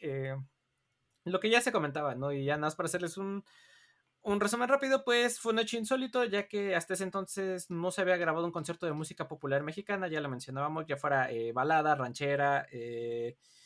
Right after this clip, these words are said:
eh, mariachi, you name it, en, con Orquesta Sinfónica de la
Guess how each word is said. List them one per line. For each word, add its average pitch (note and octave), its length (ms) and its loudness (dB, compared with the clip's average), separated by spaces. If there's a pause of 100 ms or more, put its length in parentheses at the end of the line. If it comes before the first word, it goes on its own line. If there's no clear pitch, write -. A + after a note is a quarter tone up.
(400)
eh, B2 560 -2
mariachi, C#3+ 640 -2
you D3 120 0
name D#3+ 300 0
it, E3 120 -4 (160)
en, B2 840 -6
con C3 200 -2
Orquesta D#3 320 -4
Sinfónica D#3+ 420 -2
de C#3+ 160 0
la C3+ 220 0